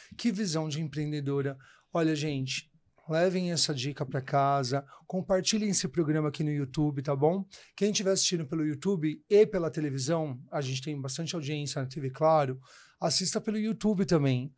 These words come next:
Lá você consegue conversar com a Isa, ela vai entrar lá depois no YouTube, ela vai responder perguntas. Cê, cê vai ver quantas é, elogios, quantas coisas, quantas pessoas que te conhecem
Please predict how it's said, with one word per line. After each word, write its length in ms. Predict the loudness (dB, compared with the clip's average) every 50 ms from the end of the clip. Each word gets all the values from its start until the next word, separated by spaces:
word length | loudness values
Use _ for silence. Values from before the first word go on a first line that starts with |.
| _ _ _ _
Lá 200 | 4 6 6 6
você 180 | 6 2 0 -2
consegue 340 | -2 -2 -2 -2 -2 -4
conversar 440 | -4 -6 -6 -6 -4 0 0 2 2
com 100 | 2 2
a 80 | 2 2
Isa, 400 | 2 2 0 0 0 0 0 0
ela 220 | 0 0 0 0
vai 160 | 0 -2 -2
entrar 260 | -4 -6 -4 0 0 2
lá 180 | 2 2 0
depois 280 | 0 -2 -4 -4 -4 -2
no 80 | -2
YouTube, 480 | -2 -4 -4 -2 -2 -2 0 -2 -2 -4 -6 -10 -20 -20 _ _ -4
ela 100 | -2 0
vai 120 | 0 0
responder 460 | 0 -2 -2 -4 -4 -4 -2 -2 -2
perguntas. 840 | 0 0 0 0 0 0 0 -2 -2 -4 -4 -2 -2 -2 0 -2 -4 -4 -6 -12 -20 _ _ -10
Cê, 240 | -6 -6 -6 -6 -4
cê 180 | -2 -2 0 0
vai 100 | 0 -2
ver 120 | -2 -2
quantas 560 | -4 -2 -4 -4 -4 -2 -2 0 0 0 -2 -4 -10 _ -20 -14 -8 -4
é, 320 | -4 -2 -2 -2 -2 -2
elogios, 560 | 0 2 2 2 2 0 0 0 0 0 -2
quantas 320 | -2 -4 -4 -4 -4 -4 -4
coisas, 300 | -2 -2 -2 -2 -2 -2
quantas 260 | -2 -2 -2 -2 -2
pessoas 300 | -6 -6 -6 -4 -4 -4 -4
que 80 | -4
te 120 | -4 -6 -4
conhecem 720 | -4 -2 -2 -2 -2 -2 -2 0 0 0 0 0 -2 -4